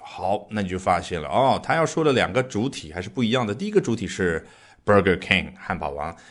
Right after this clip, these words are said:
第二个主体呢，它是 a car，是一辆车啊，只不过这辆车呢，是由通用汽车所生产的。A car manufactured by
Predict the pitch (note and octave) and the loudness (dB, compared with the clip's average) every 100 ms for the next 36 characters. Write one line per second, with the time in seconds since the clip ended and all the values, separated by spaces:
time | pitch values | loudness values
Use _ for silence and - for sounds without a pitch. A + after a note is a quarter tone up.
0 | - - A3+ A3+ F#3+ F3 D#3 D3+ D#3+ - | -12 2 4 4 2 0 0 0 0 -6
1 | _ _ - E3 - - C3 - - E3 | _ _ -8 -4 -4 -4 -8 -8 -6 0
2 | F#3+ G#3+ A2 - D#3+ F3 D3+ A#2 - A3 | 6 8 6 4 0 2 2 -2 0 4
3 | A#3+ - C#3+ - G2 C#3 F#3 F#3 E3 - | 4 4 0 -2 -2 2 4 6 4 0
4 | G3+ G#3 G3 F#3+ F#3 - - - G#2 G2 | 4 6 8 6 4 -4 -10 -2 0 0
5 | F#2+ D#3 D#3+ C#3+ F#2+ - G2 - G#2 F#2 | -2 -2 0 0 0 -2 -4 -4 -6 -6
6 | D2 - C3 C3 F2 C2+ D2 - G#2+ - | -10 -8 -10 -6 -8 -8 -14 -8 -8 -8
7 | - D3 D#3+ C#3 C#3 C#3+ A#2+ G#2 C3 C3+ | -4 -2 -2 -2 -2 0 0 0 0 0
8 | C3 - G2 F2 F#2 A#2 C#3+ C3 F2 E2 | -2 -6 -6 -4 -2 2 6 6 4 0